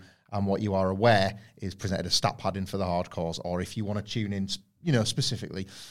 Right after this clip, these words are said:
um, to see a particular match. Um, so Ring of Honor, like, immediately, its value, when we talk about the value of the tape library or of the licenses or of the branding of all that sort of stuff, that's where that can really come in handy. You know, you can,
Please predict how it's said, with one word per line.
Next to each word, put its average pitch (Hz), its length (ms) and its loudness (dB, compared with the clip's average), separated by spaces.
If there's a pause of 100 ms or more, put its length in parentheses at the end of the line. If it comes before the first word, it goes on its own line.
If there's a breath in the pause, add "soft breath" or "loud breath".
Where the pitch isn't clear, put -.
(140 loud breath)
um, 107 180 4
to 104 100 -2
see 107 180 4
a 92 40 0
particular 98 320 -4
match. - 280 0 (540 loud breath)
Um, 120 500 8
so - 180 8
Ring 160 200 10
of 131 60 8
Honor, 120 300 10 (240)
like, 131 180 2
immediately, 143 560 10
its - 220 -4
value, 120 540 6 (280 loud breath)
when 131 180 8
we 135 60 10
talk 131 180 6
about 120 140 2
the 107 60 -2
value 110 260 2
of 95 80 -2
the 92 60 -8
tape 107 280 2
library 101 460 0
or 95 260 0
of 90 80 -4
the 92 80 -2
licenses 95 680 -2
or 90 80 -4
of 87 80 -4
the 90 60 -8
branding 95 420 0
of 90 60 -2
all 90 140 0
that - 120 -2
sort - 120 -4
of - 60 -6
stuff, 87 180 -6 (220 loud breath)
that's 139 260 2
where 98 180 2
that 95 240 -4
can 98 380 -4
really 107 300 -2
come 117 220 0
in 110 80 2
handy. 143 260 2
You 120 80 4
know, 123 60 6
you 110 200 4
can, 110 240 2